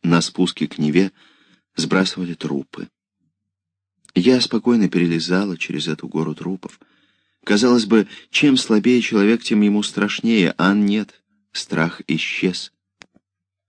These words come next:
Что было бы со мною, если бы это в мирное время? Умерла бы от ужаса. И сейчас ведь нет света на лестнице, боюсь. Как только люди поели,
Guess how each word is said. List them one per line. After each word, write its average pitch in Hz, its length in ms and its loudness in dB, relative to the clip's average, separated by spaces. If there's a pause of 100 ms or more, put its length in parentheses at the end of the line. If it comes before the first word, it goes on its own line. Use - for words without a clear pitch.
(880)
Что 117 300 2
было 82 180 4
бы 82 320 2
со - 260 -6
мною, 82 520 -4 (300)
если - 280 -4
бы 85 100 -4
это 78 200 -4
в - 80 -8
мирное 82 480 -2
время? 76 340 -10 (120)
Умерла 98 420 4
бы 110 100 0
от 110 160 -4
ужаса. - 480 -2 (720)
И 98 120 4
сейчас 92 520 -2
ведь - 180 -8 (340)
нет 101 240 6
света 92 320 0
на 85 140 0
лестнице, 90 440 -4
боюсь. 78 540 -8 (1600)
Как 95 240 -2
только 80 640 0 (220)
люди 78 420 2
поели, 98 600 0